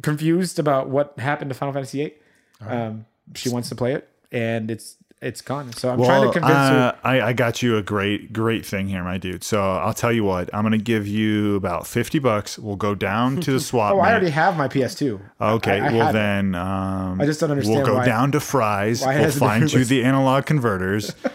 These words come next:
Speaker 3: Whatever you, what do you need,
Speaker 1: We,
Speaker 3: dude? Like,
Speaker 1: we don't make those relics anymore. <laughs>
Speaker 3: like, we can, we, I can make these things happen for
Speaker 2: Yeah.
Speaker 3: you. She,
Speaker 1: Yeah.
Speaker 3: she doesn't need a new remastered version of it. She
Speaker 1: Well,
Speaker 3: just needs
Speaker 1: what
Speaker 3: to play
Speaker 1: she
Speaker 3: the
Speaker 1: needs
Speaker 3: game.
Speaker 1: to do is not start off with one of the worst Final
Speaker 3: <laughs>
Speaker 1: Fantasies.
Speaker 3: Well, that, that's true, but it just
Speaker 1: <laughs> Start off with a good one.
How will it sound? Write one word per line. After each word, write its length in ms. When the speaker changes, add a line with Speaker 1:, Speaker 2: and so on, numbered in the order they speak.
Speaker 3:
Whatever 300
you, 220
what 80
do 60
you 160
need, 200
Speaker 1:
We, 160
Speaker 3:
dude? 160
Like, 140
Speaker 1:
we 80
don't 160
make 180
those 220
relics 340
anymore. 680
<laughs> 240
Speaker 3:
like, 260
we 200
can, 560
we, 180
I 160
can 180
make 280
these 200
things 200
happen 340
for 160
Speaker 2:
Yeah. 220
Speaker 3:
you. 80
She, 260
Speaker 1:
Yeah. 60
Speaker 3:
she 260
doesn't 420
need 520
a 120
new 440
remastered 880
version 380
of 100
it. 160
She 80
Speaker 1:
Well, 140
Speaker 3:
just 160
needs 120
Speaker 1:
what 120
Speaker 3:
to 80
play 140
Speaker 1:
she 20
Speaker 3:
the 80
Speaker 1:
needs 140
Speaker 3:
game. 80
Speaker 1:
to 60
do 220
is 140
not 180
start 240
off 220
with 200
one 140
of 80
the 80
worst 340
Final 240
Speaker 3:
<laughs> 20
Speaker 1:
Fantasies. 460
Speaker 3:
Well, 120
that, 260
that's 300
true, 320
but 280
it 200
just 380
Speaker 1:
<laughs> 60
Start 200
off 80
with 100
a 60
good 200
one. 140